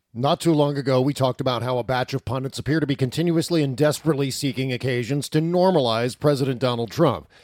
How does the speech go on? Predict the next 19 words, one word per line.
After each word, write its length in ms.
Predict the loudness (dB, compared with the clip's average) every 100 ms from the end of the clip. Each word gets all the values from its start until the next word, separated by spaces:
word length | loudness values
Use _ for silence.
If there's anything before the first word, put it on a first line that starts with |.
| _ _ -6
Last 240 | -4 -2
time 200 | -2 -4
we 140 | -4 -4
were 140 | -4
here, 240 | -4 -6 -6
it 80 |
was 120 | -8 -4
following 440 | -2 -2 -2 -6
Trump's 320 | -6 -6 -6
mysterious 580 | -8 -4 0 2 2 -2
surge 540 | -2 2 2 2 2
of 60 | 0
an 80 | 2
additional 360 | 0 0 0
four 340 | -2 0 0 2
thousand 440 | 0 0 -2 -6
troops 260 | 0 0 2
to 160 | -2
Afghanistan 600 | -2 0 2 2 0 -2